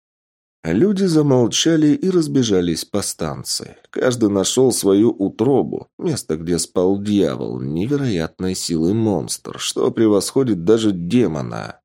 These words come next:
Но было одно «но». Дьявол — одноразовый монстр. После того, как он покинет утробу, начнётся процесс старения и деформации.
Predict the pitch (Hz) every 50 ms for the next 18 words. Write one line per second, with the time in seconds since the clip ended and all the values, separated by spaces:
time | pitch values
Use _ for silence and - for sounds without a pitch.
0 | _ _ _ _ - - 76 110 165 202 196 175 160 156 151 147 147 147 - -
1 | 143 135 135 131 135 135 123 120 107 87 67 50 - - _ _ _ - 80 82
2 | 85 85 87 87 104 127 127 107 71 69 78 90 95 95 117 127 143 160 156 127
3 | 107 90 87 87 87 87 82 78 67 60 - - - - - - - _ - -
4 | - - - - 104 98 - - 98 95 98 117 131 107 87 95 85 - - 117
5 | 117 107 87 - 92 87 - - 110 110 101 87 - 85 82 82 - 92 135 120
6 | 92 67 52 50 52 58 69 78 90 - - - 143 147 143 127 - - 113 -
7 | - 107 101 - - 135 131 107 - - - - 95 90 101 117 120 117 117 113
8 | 107 - 95 104 92 95 92 - 98 95 95 90 101 113 98 82 - - - -
9 | 55 55 55 53 - -